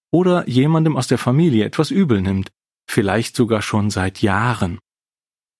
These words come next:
So war es auch bei den zehn Halbbrüdern von Josef. Der Ärger, der sich bei ihnen angestaut hatte, führte schließlich zu einer schrecklichen Tat. Josef dagegen verhielt sich ganz anders.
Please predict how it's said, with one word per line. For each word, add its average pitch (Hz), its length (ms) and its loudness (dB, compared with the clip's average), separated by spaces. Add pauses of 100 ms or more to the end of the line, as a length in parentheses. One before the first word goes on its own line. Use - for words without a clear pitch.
(300)
So 117 240 2
war 113 180 0
es 151 120 -2
auch 120 160 -2
bei - 120 -2
den 147 140 0
zehn 123 320 -2
Halbbrüdern 110 640 -2
von - 160 0
Josef. 98 480 -2 (800)
Der 90 300 -4
Ärger, 110 400 0
der 104 140 -2
sich 117 180 -4
bei - 100 -2
ihnen 117 260 0
angestaut 123 600 0
hatte, 131 200 -4
führte 165 320 0
schließlich 151 440 -2
zu - 140 -4
einer 113 240 0
schrecklichen 113 720 -4
Tat. - 420 -8 (920)
Josef 104 400 2
dagegen 151 560 0
verhielt 151 340 0
sich 160 160 -2
ganz 143 240 0
anders. 113 540 -2